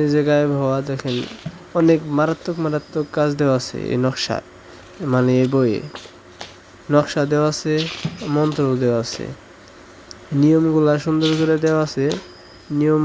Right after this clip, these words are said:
মাফিক কাজ করলে একশো পার্সেন্ট রেজাল্ট পাবেন। আর যারা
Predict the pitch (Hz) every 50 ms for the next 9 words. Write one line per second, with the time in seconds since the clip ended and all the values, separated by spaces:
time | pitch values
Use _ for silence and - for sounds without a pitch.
0 | 151 151 147 143 - 147 139 - - 160 151 147 - - 170 160 156 151 156 156
1 | 156 151 - - 165 147 147 143 139 - 160 151 151 151 147 143 151 151 151 151
2 | 156 151 151 156 170 190 214 - - - - - - - - - - - - -
3 | - - - - - - - - - - - - - 135 143 143 139 139 139 139
4 | 143 143 139 139 139